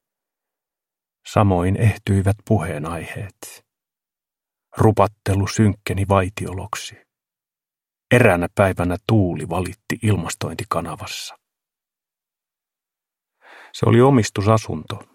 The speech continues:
betonitalo, vankka linnoitus, jota vastaan rynnistäessään velkojat runtelivat luunsa. Haastemiehet eksyivät hisseihin ja portaisiin. Turvassa olisi oltu, ellei tähtien säteily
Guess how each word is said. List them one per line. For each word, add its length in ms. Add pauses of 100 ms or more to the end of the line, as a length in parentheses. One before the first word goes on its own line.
(520)
betonitalo, 840 (300)
vankka 400
linnoitus, 760 (320)
jota 220
vastaan 420
rynnistäessään 1040
velkojat 480 (100)
runtelivat 600
luunsa. 460 (340)
Haastemiehet 800
eksyivät 580
hisseihin 600
ja 120
portaisiin. 760 (2250)
Turvassa 520
olisi 340
oltu, 400 (480)
ellei 340
tähtien 540
säteily 640